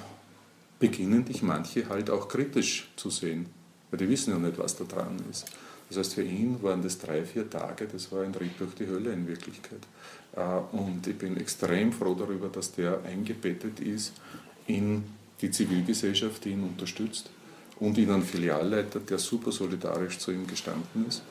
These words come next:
Im Übrigen auch der Sparchef vom ersten Tag an solidarisch zu ihm gewesen. Und wer weiß, was sonst passiert wäre.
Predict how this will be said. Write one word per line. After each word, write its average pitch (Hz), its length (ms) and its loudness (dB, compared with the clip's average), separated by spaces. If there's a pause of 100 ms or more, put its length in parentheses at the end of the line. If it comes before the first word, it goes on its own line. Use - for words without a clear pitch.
Im 98 100 6
Übrigen 92 340 4
auch 87 440 4 (160)
der - 60 -6
Sparchef 120 640 0 (520)
vom 95 200 -4
ersten 95 600 2
Tag 90 400 2
an 98 300 0 (200)
solidarisch 95 720 0
zu - 140 -4
ihm 95 180 -2
gewesen. 107 480 -2 (1600)
Und 101 480 6
wer 85 180 4
weiß, 104 260 0
was 107 160 2
sonst 92 200 2
passiert - 400 2
wäre. 85 140 -4